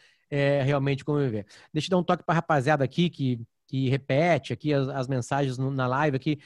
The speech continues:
Gurizada, nós temos, uh, o, o, o ca-, o, o cargo, o cargo, o título de, de o chat mais legal de live no Brasil. Vamos colaborar.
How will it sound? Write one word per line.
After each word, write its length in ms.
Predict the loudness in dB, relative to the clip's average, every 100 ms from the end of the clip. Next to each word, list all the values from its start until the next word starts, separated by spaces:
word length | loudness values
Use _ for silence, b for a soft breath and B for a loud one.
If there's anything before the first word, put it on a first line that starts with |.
| b b -6
Gurizada, 380 | -2 2 2
nós 180 | 2 0
temos, 280 | 0 -2 0
uh, 60 | -2 -4
o, 80 | -4
o, 380 | -4 -4 -6 -6
o 40 | -6
ca-, 200 | -2 -2 0
o, 380 | 2 0 -2
o 20 | -6
cargo, 560 | 0 2 2 -2 -6
o 80 | -6
cargo, 200 | -2 0
o 180 | 0 0
título 460 | -4 -2 -2 -2 -6 b b b
de, 480 | -10 0 2 2 0 -6
de 160 | -2
o 60 | -2
chat 420 | 2 2 2 0
mais 260 | 0 2 2
legal 540 | 2 6 6 6 2 -2
de 120 | 2
live 280 | 4 2 2
no 100 | 2
Brasil. 400 | 2 0 -2 -6 _ _ _ _
Vamos 160 | 0
colaborar. 480 | 2 4 6 6 4